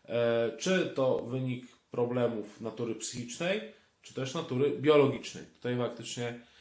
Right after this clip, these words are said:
dotyczy to jednej i drugiej przestrzeni. Tak? Są osoby, które blokują się psychicznie na współżycie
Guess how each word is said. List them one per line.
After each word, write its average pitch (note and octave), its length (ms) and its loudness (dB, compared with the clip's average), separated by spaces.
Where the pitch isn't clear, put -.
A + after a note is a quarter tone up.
dotyczy A#2+ 340 -6
to A#2+ 160 4
jednej B2+ 460 0
i A#2 40 -6
drugiej A#2 260 -4
przestrzeni. - 520 -6
Tak? - 240 -6
Są B2 200 -6
osoby, B2 340 -8
które A#2 300 2
blokują C3+ 540 6
się C3+ 120 -2
psychicznie - 540 -8
na G#2+ 80 -4
współżycie A2 760 -6